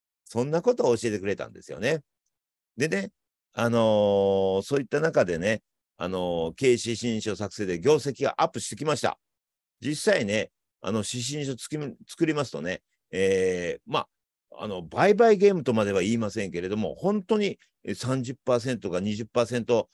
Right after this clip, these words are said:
おー、なんかのね、あのー、成長がやったわけなんですよね。そして我々ね、私はね、えー、「じゃあ組織を作らなんでいかんじゃないか」っていうようなことで、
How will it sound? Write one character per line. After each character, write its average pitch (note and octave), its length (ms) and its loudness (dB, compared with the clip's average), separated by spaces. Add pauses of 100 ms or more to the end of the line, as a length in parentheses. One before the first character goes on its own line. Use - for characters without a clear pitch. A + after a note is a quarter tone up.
(220)
お F#2 420 2
ー、 G#2 100 -12
な A#2 100 -4
ん G2+ 40 -8
か E2+ 100 -4
の C#2+ 140 -14
ね、 A#2+ 240 -4 (220)
あ D#2 100 -8
の D#2+ 400 -4
ー、 - 20 -12
成 B2+ 180 0
長 B2 220 4
が G#2+ 160 0 (280)
や G#2+ 140 0
っ - 40 -12
た A2+ 120 -2
わ F#2 60 0
け E2+ 80 -4
な B1+ 60 -10
ん - 40 -14
で - 40 -18
す - 100 -14
よ A#1+ 80 -10
ね。 G#2+ 340 -4 (600)
そ B2 120 -4
し B2+ 60 -8
て D3+ 60 2
我 B2+ 200 6
々 A#2+ 220 4
ね、 A#2+ 180 0
私 G#2+ 340 -4
は A2+ 80 4
ね、 A#2+ 240 -2 (220)
え F2+ 220 0
ー、 F2+ 60 -6
「じ C#3 80 0
ゃ C#3 100 4
あ G2 60 0
組 A#2 200 -4
織 A3+ 340 -2
を F3 80 4
作 - 160 -8
ら F3 80 4
な D3+ 120 0
ん C3+ 40 -8
で B2+ 60 -4
い A#2 40 -10
か C3+ 120 -2
ん C3 40 -4
じ B2+ 60 -4
ゃ - 20 -4
な A#2+ 120 -2
い G#2+ 60 -8
か」 A2+ 140 0
っ - 40 -16
て - 140 -4
い A2 100 2
う - 20 0
よ F#2 120 -2
う F2 40 -8
な D#2+ 80 -8
こ G2 100 -10
と F2 100 -8
で、 F2+ 240 -2